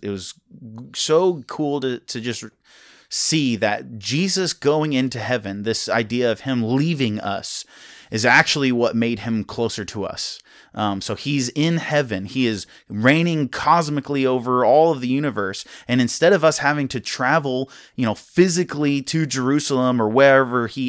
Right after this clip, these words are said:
is physically, now we have the Holy Spirit and we can talk to Jesus anytime, anytime, any, any place, anywhere, no matter what. Um, and that's why Jesus went to be at the right hand of the Father, so he could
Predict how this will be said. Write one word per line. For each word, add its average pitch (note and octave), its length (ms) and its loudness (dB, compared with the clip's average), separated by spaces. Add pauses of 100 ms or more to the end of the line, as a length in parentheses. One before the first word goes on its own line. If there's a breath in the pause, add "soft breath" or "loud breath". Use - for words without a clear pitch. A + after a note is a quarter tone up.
is C3+ 240 -2
physically, A#2+ 580 -4 (280 loud breath)
now C3+ 360 4
we E3 120 4
have C#3 180 2
the B2 80 2
Holy B2 240 -4
Spirit B2+ 560 -2 (260 loud breath)
and A#2 200 0
we E3+ 160 0
can G3 180 -2
talk - 220 -2
to C3+ 80 -2
Jesus C3 380 -4
anytime, D3+ 580 -6
anytime, E3+ 460 0
any, F3 180 -4 (120)
any F3+ 200 -4
place, C#3 400 -2 (280 loud breath)
anywhere, B2+ 520 4
no B2 120 4
matter C3 260 2
what. G2+ 460 0 (380 soft breath)
Um, F#2 500 -4 (100)
and A2 280 -2
that's C3 360 2
why A2+ 220 0
Jesus G2+ 380 -6
went G#2 340 -8
to A2+ 140 -8
be G2+ 320 -6
at G2+ 120 -2
the G2+ 80 -6
right G2 140 -2
hand G#2 120 -6
of F#2+ 60 -10
the G2 60 -14
Father, A#2+ 260 0
so G#2 200 -8
he G#2+ 140 -6
could G2 300 -8